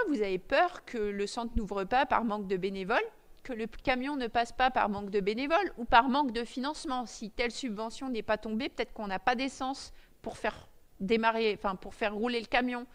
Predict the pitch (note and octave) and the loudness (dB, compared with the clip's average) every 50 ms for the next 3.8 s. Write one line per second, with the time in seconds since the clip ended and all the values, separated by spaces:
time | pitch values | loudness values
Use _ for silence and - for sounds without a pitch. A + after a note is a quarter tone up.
0 | - - - - - G#3 - G#3+ - - B3 A#3 A#3 G#3+ G#3 G#3+ A3 G#3 - G#3+ | -20 -20 -14 -10 -10 -6 -6 -6 -4 -2 0 4 6 6 6 4 2 2 2 2
1 | G#3 G#3 G#3+ - - A3+ A3 A3 A3 - A#3 - - - G#3 A#3+ C4 B3 G#3 F#3+ | 2 2 -2 -4 -8 -8 -8 -8 -6 -6 -8 -8 -4 -2 -2 -2 -2 0 0 0
2 | F#3+ F#3 F#3+ - - - - - - - - G#3+ G#3+ A3 G#3+ A3+ B3 B3 G#3+ G3 | 0 0 -2 -4 -10 -18 -20 -16 -12 -10 -6 0 0 0 2 2 0 0 0 -2
3 | G#3+ - - A#3+ G#3+ G3+ G#3+ A3 A#3+ C#4 - - A3 G#3 G#3 G3 | -4 -4 -6 -8 -4 -2 0 0 0 -2 2 2 2 2 2 -2